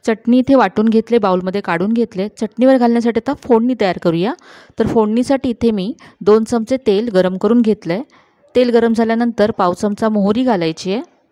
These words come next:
मोहरी छान तडतडली की इथे मी अर्धा चमचा उडदाची डाळ घालतेय. यानंतर अर्धा चमचा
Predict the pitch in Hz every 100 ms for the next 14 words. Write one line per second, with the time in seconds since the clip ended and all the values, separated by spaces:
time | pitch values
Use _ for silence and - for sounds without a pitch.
0 | _ _ _ _ _ _ _ _ _ _
1 | - - - 214 220 240 262 247 240 214
2 | 254 247 180 226 - _ _ _ _ 202
3 | 202 240 233 240 202 160 226 254 226 190
4 | 202 185 170 196 220 185 185 220 196 -
5 | 180 269 _ _ _ _ _ _ _ _
6 | _ _ _ _ _ - 190 202 220 226
7 | 180 170 202 233 226 - 190